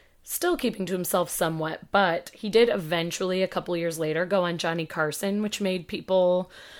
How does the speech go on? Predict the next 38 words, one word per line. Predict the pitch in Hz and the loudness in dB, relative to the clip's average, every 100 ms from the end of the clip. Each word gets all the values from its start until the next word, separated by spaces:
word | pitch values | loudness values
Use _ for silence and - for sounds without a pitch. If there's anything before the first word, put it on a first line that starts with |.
| - - | -18 -8
start | - 247 247 | -2 0 0
to | |
point | 233 226 240 | 0 2 2
the | 262 | 2
finger | - 185 170 175 | 2 0 2 2
at | 180 | 2
him, | 156 170 170 180 | 0 -2 -2 0
which | 170 165 - - | -2 -2 -4 0
that | 185 | 2
is | 185 175 | 2 0
the | 185 | -2
unfortunate | 175 - 170 160 165 160 | -4 -2 -2 -2 -6 -6
side | - 156 160 | -2 0 0
of, | 156 147 - - - _ | -4 -6 -16 -20 -20 _
you | 180 | -4
know, | 165 160 | -2 0
going | 170 170 160 | 0 0 -2
on | 151 | -4
talk | 165 147 | -2 -4
shows | - 151 156 | -4 -4 -4
when | 180 | -6
it | - | -8
seems | - 156 151 | -6 -4 -4
like | 143 | -6
you're | - | -6
seeking | 151 - 151 156 147 | -6 -6 -6 -8 -8
fame. | - 151 156 170 | -6 -6 -6 -4
So | - 160 | -2 -2
people | - 196 190 | -4 0 0
started | 175 180 165 | 2 0 -2
to | 170 | -2
get | 165 160 | -2 -2
a | 180 | -4
little | 196 247 240 | 0 2 4
more | 220 190 | 2 -2
skeptical | - 175 - - 175 | -2 -4 -4 -2 -2
of | 165 | 0
him, | 180 160 165 | -2 -4 -4